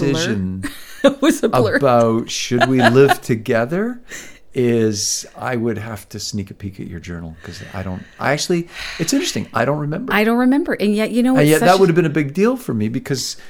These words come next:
Speaker 2: coming from my background and so forth, even though I was a young adult,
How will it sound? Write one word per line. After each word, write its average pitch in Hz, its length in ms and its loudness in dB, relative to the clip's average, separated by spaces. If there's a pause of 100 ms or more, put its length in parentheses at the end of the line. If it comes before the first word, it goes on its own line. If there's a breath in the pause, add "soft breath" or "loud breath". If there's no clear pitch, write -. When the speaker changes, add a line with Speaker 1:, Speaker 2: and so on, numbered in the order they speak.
(240 loud breath)
Speaker 2:
coming 143 320 -4
from 127 440 -4
my 113 240 -4
background 101 760 -8
and 101 120 -10
so 104 180 -2
forth, 104 400 -8
even 113 220 -6
though 104 200 -2
I 101 120 0
was 98 520 -4
a 104 60 -6
young 101 300 -4
adult, 85 460 -10